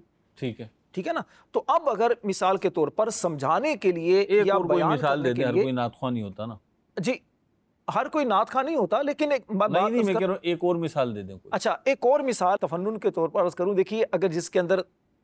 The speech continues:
Speaker 2: جو طاقتور ہوتا ہے، طاقتور ہوتا ہے، تو طاقتور کیا ہوتا ہے کہ وہ مقابلہ بھی کر سکتا ہے، بدلہ بھی لے سکتا ہے
Speaker 1: ٹھیک ہے۔
Speaker 2: اور اچھے انداز سے
Speaker 1: Powerful
Speaker 2: سمجھا
Speaker 1: ہے۔
Speaker 2: سکتا ہے، Powerful ہے نا؟
Speaker 1: ہوں۔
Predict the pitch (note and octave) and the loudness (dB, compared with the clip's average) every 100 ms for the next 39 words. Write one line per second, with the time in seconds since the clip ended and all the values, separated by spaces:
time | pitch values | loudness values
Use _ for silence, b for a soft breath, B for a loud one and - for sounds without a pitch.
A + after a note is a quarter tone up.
0 | _ G3+ - F3+ G3+ G#3+ G3+ D#3+ B2+ C#3 | _ -2 0 -2 0 0 0 0 -2 -2
1 | G2+ - _ _ _ _ _ _ D3+ D#3+ | -4 -10 _ _ _ _ _ _ -2 0
2 | A#3 A3+ A#3+ F3+ C#3+ F3 D#3+ E3+ G#3 G#3 | -2 0 0 2 0 0 0 -2 -4 -4
3 | - D#3 - A3 A3+ A3 - G3+ F3+ D3+ | 0 0 0 -2 0 -2 0 2 2 2
4 | F#3+ G#3 G3 G3+ E3 D3+ D3+ E3+ G3 G3 | -2 0 0 0 0 0 0 2 2 2
5 | G3 B B F#3 A3+ F#3+ F3+ E3+ F#3+ F3 | 0 B B -6 0 0 0 -2 -2 2
6 | E3 E3+ - D3+ D3 D3+ E3 D3+ G3 F#3+ | 2 0 -6 -2 0 2 0 0 0 0
7 | F#3 D#3+ - F3+ D#3 B2 B2 B2 G#3+ G#3 | 0 -2 0 -2 0 -4 -4 -2 0 0
8 | G#3 F3+ C#3 D3+ E3 F3+ F3+ E3 D#3 - | 0 0 0 2 0 2 0 0 -2 -4
9 | - - B3+ A#3 G3 F3 C#3+ - C#3+ C3+ | -4 0 2 2 0 0 0 -2 -4 -6